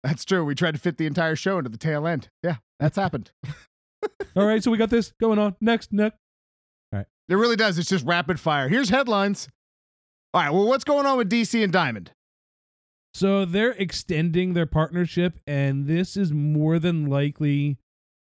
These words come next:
Speaker 2: due to the comic shops coming online in a sporadic manner.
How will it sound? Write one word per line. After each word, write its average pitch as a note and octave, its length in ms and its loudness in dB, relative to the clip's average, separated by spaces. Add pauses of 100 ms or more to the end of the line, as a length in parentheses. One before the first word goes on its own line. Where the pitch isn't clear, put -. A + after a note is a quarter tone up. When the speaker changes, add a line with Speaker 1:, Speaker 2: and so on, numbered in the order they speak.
(120)
Speaker 2:
due C#3+ 300 2
to D#3+ 400 0
the C3 160 -2
comic D3+ 420 -2
shops D3+ 360 -2
coming D3 340 -2
online C3+ 880 -2 (460)
in C3 320 0
a A#2+ 100 -2
sporadic B2+ 580 -2
manner. B2+ 520 -2